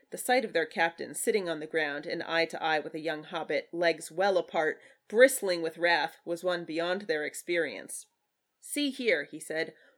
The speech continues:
"what are you driving at? Let's come to the point before all the orcs of Mordor come down on us. If you think my master murdered this Boromir and then ran away,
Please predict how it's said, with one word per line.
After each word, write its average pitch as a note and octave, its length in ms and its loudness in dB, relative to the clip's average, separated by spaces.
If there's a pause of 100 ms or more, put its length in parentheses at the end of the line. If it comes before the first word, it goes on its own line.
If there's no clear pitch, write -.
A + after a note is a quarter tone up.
(120)
"what G#4+ 120 2
are G#4+ 60 4
you D#4+ 160 0
driving G3+ 500 2
at? D3 160 -2 (320)
Let's - 220 -2
come F4+ 300 0
to E4 60 0
the D4 60 0
point C4+ 380 -2
before A3+ 300 0
all B3+ 160 4
the G3+ 180 -8
orcs G#3 260 0
of G#3+ 120 -2
Mordor A3 420 0
come A#3 220 -4
down B3+ 240 2
on E3+ 120 -2
us. - 280 -6 (320)
If B3 160 -10
you E4+ 100 0
think B3+ 320 -2
my F3 160 -2
master F3 400 -4
murdered F3 400 0
this F3 160 -4
Boromir D#3+ 500 -2
and F#3 80 -4
then F3 200 -6
ran F3+ 180 0
away, D#3+ 400 0